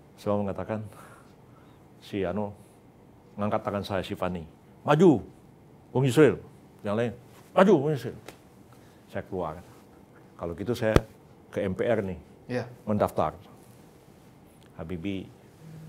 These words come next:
Speaker 1: ngantar saya sampai ke mobil. Dia bilang, "Saudara Yusril, <clears throat> mungkin saudara yang akan jadi presiden. Ya. Tapi situasi ini gawat. Ya. Lebih baik saudara Yusril terima Wiranto menjadi wakil presiden.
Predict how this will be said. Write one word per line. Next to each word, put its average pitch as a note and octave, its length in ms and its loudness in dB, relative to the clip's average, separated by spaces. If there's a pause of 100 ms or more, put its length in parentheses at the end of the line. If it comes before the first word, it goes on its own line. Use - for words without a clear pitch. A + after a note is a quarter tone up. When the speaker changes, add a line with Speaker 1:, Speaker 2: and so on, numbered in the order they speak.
Speaker 1:
ngantar A2 320 2
saya G#2+ 160 -2
sampai F2 320 -4
ke F2 60 -4
mobil. D#2+ 280 -6 (480)
Dia F2 140 -10
bilang, F2 320 -8 (400)
"Saudara G2 320 2
Yusril, F2 400 -6 (240)
<clears throat> - 80 -8 (1400)
mungkin A#2+ 220 0
saudara G2 360 0
yang F2+ 40 -6
akan F2 180 -6
jadi F2 140 -8
presiden. E2+ 480 -10 (720)
Ya. D#2 80 -16 (1080)
Tapi A2+ 220 -6
situasi G#2 480 -4
ini G#2 100 -2
gawat. E2 380 -6 (320)
Ya. - 100 -20 (720)
Lebih G#2 320 0
baik A#2+ 240 8
saudara G2+ 240 2
Yusril G2+ 320 -2
terima G2 320 0
Wiranto F#2+ 480 -2
menjadi F2+ 320 -4
wakil E2 240 -8
presiden. D#2+ 480 -14